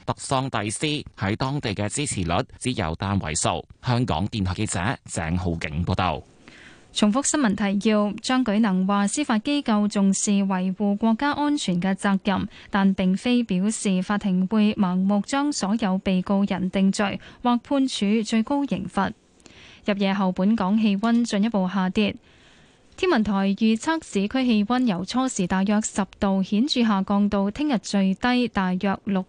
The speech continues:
Speaker 2: 度，新界再低幾度。雲南昭通市鎮雄縣發生山泥傾瀉，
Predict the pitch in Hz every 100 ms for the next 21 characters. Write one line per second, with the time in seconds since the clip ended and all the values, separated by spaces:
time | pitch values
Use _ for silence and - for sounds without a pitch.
0 | - 196 - - 240 240 220 180 185 208
1 | 185 185 233 233 226 165 175 202 - -
2 | _ _ - - - - - 233 226 226
3 | - 349 349 349 339 330 - 190 202 -
4 | 214 214 190 190 208 202 202 - 220 -
5 | 285 285 - 277 269 - 240 233 - 202
6 | 180